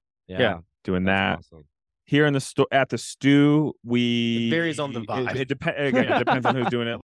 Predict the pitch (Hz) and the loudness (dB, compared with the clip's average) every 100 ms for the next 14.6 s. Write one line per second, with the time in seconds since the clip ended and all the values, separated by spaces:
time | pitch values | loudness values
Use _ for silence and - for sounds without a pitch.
0 | - 107 214 - 208 - 120 117 - - | -16 -6 -2 -2 -4 -4 -2 -2 -4 -16
1 | _ _ _ _ _ _ - - 117 117 | _ _ _ _ _ _ -14 -4 -2 -2
2 | 113 120 107 104 107 101 104 104 - 107 | -4 -8 -8 -8 -6 -8 -8 -12 -2 -2
3 | 98 104 101 - 107 98 - 113 - 113 | 0 0 0 0 0 0 0 -2 0 0
4 | 107 98 - _ _ _ - 156 147 135 | 0 -2 -10 _ _ _ 0 4 6 6
5 | 139 139 139 143 - - 117 113 113 - | 4 2 0 -2 -8 0 2 2 -2 -12
6 | - _ _ _ _ - 143 123 123 139 | -14 _ _ _ _ -2 0 0 2 4
7 | 131 127 127 127 180 - _ _ _ _ | 4 2 0 -2 -6 -8 _ _ _ _
8 | 139 156 143 117 131 135 131 104 123 117 | 2 4 2 2 2 4 2 2 -2 0
9 | 135 139 139 147 123 123 131 135 123 117 | 2 2 2 0 0 -2 -2 -4 -2 0
10 | 131 - - - 262 277 - 254 269 - | 0 0 -4 0 2 0 -2 -4 -4 -6
11 | 143 147 131 143 _ - 156 165 165 165 | 2 2 2 -4 _ 0 2 4 2 0
12 | 160 156 165 156 139 127 127 _ _ - | 0 0 -2 -4 -2 -4 -8 _ _ -6
13 | 151 147 135 147 143 135 151 143 143 143 | -4 -2 -2 -2 -2 -6 -8 -8 -2 -2
14 | 127 127 135 131 120 120 | 0 0 -2 -2 -6 -8